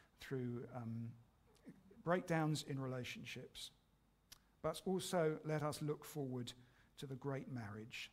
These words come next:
the great feast, the great time when, uh, we will be presented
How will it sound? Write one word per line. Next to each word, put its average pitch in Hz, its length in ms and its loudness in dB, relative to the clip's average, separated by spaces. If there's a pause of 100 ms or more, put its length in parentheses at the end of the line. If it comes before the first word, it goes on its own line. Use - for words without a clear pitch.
(100)
the 139 60 -6
great 151 380 0
feast, - 640 -4 (320)
the 143 80 -4
great 170 400 4
time 143 540 4 (300)
when, 139 440 4 (720)
uh, 131 240 -8 (300)
we 208 180 6
will 190 180 10
be 190 160 4
presented 170 800 6